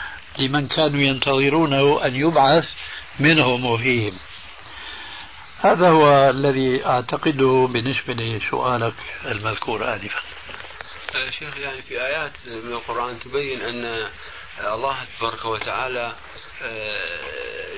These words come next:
Speaker 2: يجعل بين الكافرين والقرآن حجاب و-، ولا يفقهون ما يقوله تبارك وتعالى، كما قال تعالى: يعني:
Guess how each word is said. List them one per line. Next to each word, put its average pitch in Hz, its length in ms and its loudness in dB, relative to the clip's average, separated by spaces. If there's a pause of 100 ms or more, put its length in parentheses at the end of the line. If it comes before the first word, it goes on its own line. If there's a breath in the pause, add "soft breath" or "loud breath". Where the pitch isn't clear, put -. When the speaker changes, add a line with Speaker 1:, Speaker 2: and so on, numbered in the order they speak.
Speaker 2:
يجعل 123 460 -2
بين 139 440 0
الكافرين 113 1120 -4
والقرآن 113 720 -2
حجاب 127 640 0
و-، 120 600 -8
ولا 156 320 4
يفقهون 120 680 -4 (360 loud breath)
ما 113 220 0
يقوله 107 880 -4
تبارك 107 360 -2
وتعالى، 113 600 0
كما 110 220 -4
قال 101 340 -6
تعالى: 95 240 -6
يعني: 107 560 -10